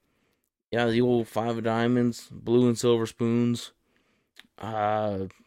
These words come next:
I don't think crocodiles would work all overly too good in the wintertime. Uh, the Scottish, no, Swedish pimple, I'm sure it's what it's called. You'd have to look that one up. Uh, there's also, uh, jigging wraps that you can use.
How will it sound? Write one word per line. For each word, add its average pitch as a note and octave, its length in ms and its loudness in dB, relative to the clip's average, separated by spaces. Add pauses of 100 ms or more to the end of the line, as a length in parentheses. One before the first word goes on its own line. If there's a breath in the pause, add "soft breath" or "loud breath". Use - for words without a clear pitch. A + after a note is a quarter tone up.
(800 loud breath)
I - 60 -6
don't D#3 160 2
think C#3 180 0
crocodiles G2+ 640 -6
would F#2 140 -8
work G2+ 240 -6
all G2 320 -2
overly G2+ 320 -4
too A2 260 -4
good G#2 280 0
in G2+ 80 -6
the D2 60 -8
wintertime. G#2 680 -6 (840 soft breath)
Uh, F#2+ 440 -2 (840)
the - 60 -12
Scottish, - 720 -4 (720 soft breath)
no, - 300 -12
Swedish B2+ 540 -4
pimple, F#2+ 360 -8
I'm F#2 100 -12
sure F#2+ 200 -8
it's - 120 -14
what F#2 120 -4
it's F#2+ 120 -10
called. G#2 380 -8 (720)
You'd B2 300 2
have A2+ 220 -12
to - 80 -12
look F#2 200 -10
that A1+ 240 -8
one D2+ 140 -6
up. - 240 -10 (460 soft breath)
Uh, G#2+ 160 0
there's A2 180 2
also, G2+ 600 -2
uh, F2+ 200 -8
jigging B2 460 -4
wraps A#2+ 380 -6
that A#2+ 100 -6
you A#2+ 140 -4
can A2 180 -4
use. C3+ 360 -2